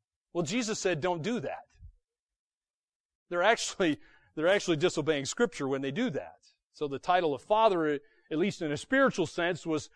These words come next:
something that's reserved for God alone, not for any human being. And notice, third, the Bible says, "Do not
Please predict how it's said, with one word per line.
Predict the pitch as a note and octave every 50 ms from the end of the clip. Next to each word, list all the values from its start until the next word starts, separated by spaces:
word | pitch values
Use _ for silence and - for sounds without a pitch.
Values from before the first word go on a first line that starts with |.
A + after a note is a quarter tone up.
| _ _
something | - - A3+ A3 G3+ - G#3 G3 F#3+
that's | F#3+ F3+ - -
reserved | E3 E3+ C#3+ A#2 F3+ G#3+ G#3+ G#3 - -
for | D#3+
God | C#3+ A#2 F#3 G#3 G#3+ G#3 G3
alone, | F3+ E3+ G3 B3+ C#4+ C4+ A3+ E3 C#3 G#2+ G2 - _ _ _ _ _ _ _ _ _ _ _ _ _ _
not | F3 G#3+ C4 C#4+ -
for | - B3 B3
any | B3 B3 B3 A3
human | G3+ B3 A#3 A#3 A3
being. | F3 A3+ C4+ C#4+ C4 G3 D3 A2 - _ _ _ _ _ _ _ _ _ _ _ _ _ _ _ _ _ _ _ _ _ _ _ _ _ _ _ _ _ _ _ _ _ _ _ _ _ _ _ _ _ _ _ _ _ _ _ _
And | D#3+ F#3
notice, | B3 C#4 B3+ - - - - _ _ _ _ _
third, | B3+ B3+ A3 F#3+ G3 F3 D#3
the | D#3+
Bible | F3+ G3 G#3+ G#3 F#3+ -
says, | - G3 F3 C3+
"Do | D3+ A3+
not | A#3 A3 G3+ F3 E3+ -